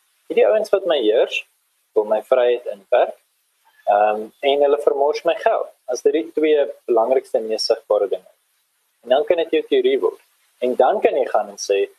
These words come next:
"Watter wêreldbeskouing het ek op grond van hoe ek voel hieroor?" So as ek dink, "Dis reg, hierdie regering, dis hulle beurt by die tafel," soos baie mense voel, "hulle kan eet, dis lekker,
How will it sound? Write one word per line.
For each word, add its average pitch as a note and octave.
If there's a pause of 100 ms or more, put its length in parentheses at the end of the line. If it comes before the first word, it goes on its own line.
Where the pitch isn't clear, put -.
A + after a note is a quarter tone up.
(180)
"Watter D3+
wêreldbeskouing A2+
het B2+ (100)
ek C#3 (360)
op D#3+
grond G3
van D#3+
hoe B2+
ek B2+
voel F#3+
hieroor?" G#2 (400)
So F#3+
as F#3+
ek A3+
dink, G#3+
"Dis G3
reg, G#3 (180)
hierdie G3
regering, G3+ (380)
dis C3
hulle D#3
beurt E3+
by E3
die D#3
tafel," E3+
soos C#3
baie A#2+
mense A#2 (100)
voel, - (360)
"hulle F3
kan G3+
eet, F#3 (100)
dis - (200)
lekker, -